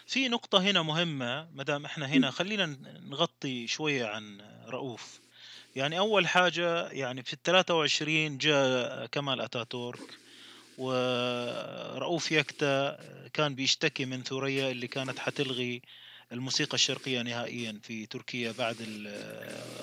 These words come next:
Speaker 1: قدوم أتاتورك وبعد التغريب واللغة إلى آخره. في نفس الوقت رؤوف، يعني، شخص متعلم، زي ما ذكر فادي، تعلم الموسيقى الشرقية على أصولها، وكان له تجربة ناجحة واقعية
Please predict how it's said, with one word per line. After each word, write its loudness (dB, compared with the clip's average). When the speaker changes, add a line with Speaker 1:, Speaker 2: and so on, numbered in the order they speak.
Speaker 1:
قدوم -4
أتاتورك -2
وبعد 0
التغريب -6
واللغة -6
إلى -6
آخره. -12
في 0
نفس 2
الوقت 4
رؤوف، 2
يعني، 2
شخص 0
متعلم، 2
زي 0
ما 2
ذكر 2
فادي، -4
تعلم 2
الموسيقى -4
الشرقية 0
على -4
أصولها، -6
وكان 4
له 0
تجربة 2
ناجحة 2
واقعية 2